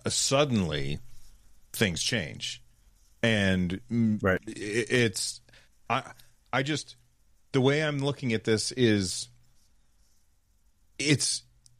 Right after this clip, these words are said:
Speaker 1: and somebody even put in a comment where it's okay when these guys do th-, something, but it's not okay when these guys do something. And I think that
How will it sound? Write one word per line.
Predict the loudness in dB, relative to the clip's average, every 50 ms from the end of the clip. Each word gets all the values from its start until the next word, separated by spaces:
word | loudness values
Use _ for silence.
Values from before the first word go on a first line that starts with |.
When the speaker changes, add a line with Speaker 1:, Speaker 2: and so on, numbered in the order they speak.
| _ -2
Speaker 1:
and | 0 0 0
somebody | 0 -2 -2 0 0 0
even | 2 2 0 0
put | 2 2 4 4
in | 4 2
a | -2
comment | -2 -2 0 0 2 2 2 0 0 2
where | 2 2 2 2
it's | 0 -2 -2 -2
okay | -2 -4 -4 0 0 0 0
when | 2 2 2 2
these | 2 0 0 -2 -2
guys | 0 0 0 0 -2 -4
do | -4 -4 -4 -4
th-, | -4 -6
something, | -6 -4 -4 -6 -4 -4 -4 -4 -2
but | 0 0 0
it's | 0 0 0
not | 0 2 2 2 2 2 2 2
okay | 2 2 2 0 0 0
when | 2 2 2 2 2 2
these | 0 2 2 2 2 2
guys | 0 0 0 0 0 -2 -4
do | -6 -8 -8 -6
something. | -6 -8 -8 -10 -8 -6 -4 -2 -2
And | 0 0
I | 0 0
think | 0 0 0 0 0 0
that | 0 0 0 -2 -6 -6 -6 -6 -6